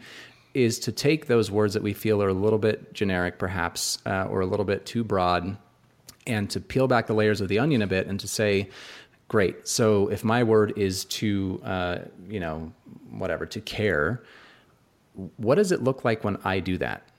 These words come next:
Like, if I go back to the stories and the experiences that I told as part of the discovery process, when I was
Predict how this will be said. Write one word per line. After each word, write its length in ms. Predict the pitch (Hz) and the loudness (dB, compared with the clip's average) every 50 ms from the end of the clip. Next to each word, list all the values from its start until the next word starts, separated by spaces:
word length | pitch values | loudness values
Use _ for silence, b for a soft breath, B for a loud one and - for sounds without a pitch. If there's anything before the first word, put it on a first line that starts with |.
| _ - | _ -2
Like, 140 | 117 113 107 | 0 0 2
if 100 | 117 - | 2 2
I 80 | 135 165 | 2 2
go 100 | 185 190 | 2 2
back 180 | 180 180 - | 2 0 -2
to 60 | - 139 | -2 -2
the 100 | 123 120 | -2 -2
stories 420 | - - 131 120 117 120 117 104 | 0 2 2 4 4 4 4 2
and 80 | 110 104 | 0 0
the 40 | |
experiences 640 | 101 95 - - 117 113 110 107 107 107 - 104 98 | -2 -2 -4 -2 0 0 2 0 0 -2 -2 -4 -4
that 80 | 101 95 | -2 -2
I 100 | 95 90 | -2 -2
told 360 | - - - 151 143 117 98 | -2 -2 2 2 4 4 2
as 80 | 95 - | 0 -2
part 180 | - 107 104 101 | 0 0 0 0
of 60 | 95 | 0
the 60 | 95 | 0
discovery 460 | 101 - - - 110 98 - 90 90 | -2 -4 -4 -2 -2 0 0 -2 -2
process, 580 | - - - 113 117 - - 98 90 85 - - | -2 -2 -2 -2 0 -2 -2 -2 -2 -2 -2 -2
when 140 | 101 101 104 - - | -2 -2 -2 0 -2
I 140 | 120 151 | -2 0
was 240 | 170 165 131 104 - | 2 0 0 0 -2